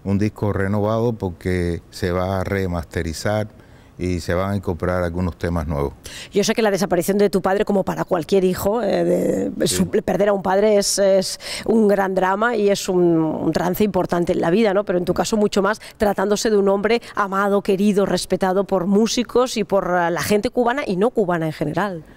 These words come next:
Speaker 1: Sí, bueno, en caso mío no solamente perdí al padre, sino perdí a, a, al líder de la banda,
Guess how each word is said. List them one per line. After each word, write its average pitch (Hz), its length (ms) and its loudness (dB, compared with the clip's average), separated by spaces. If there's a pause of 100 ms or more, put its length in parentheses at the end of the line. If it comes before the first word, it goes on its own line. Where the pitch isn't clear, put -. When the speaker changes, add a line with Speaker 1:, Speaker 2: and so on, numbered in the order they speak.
Speaker 1:
Sí, 110 200 -2
bueno, 123 280 2
en 98 340 0
caso 113 340 -2
mío 127 320 2
no 127 200 2
solamente 117 460 0
perdí 107 380 0
al 107 140 0
padre, 120 340 -2
sino 92 320 -2
perdí 92 300 0
a, 87 280 -2 (400)
a, 80 480 -2 (240)
al 80 300 -2
líder 110 320 2
de 87 160 -2
la 78 360 0
banda, 107 540 -2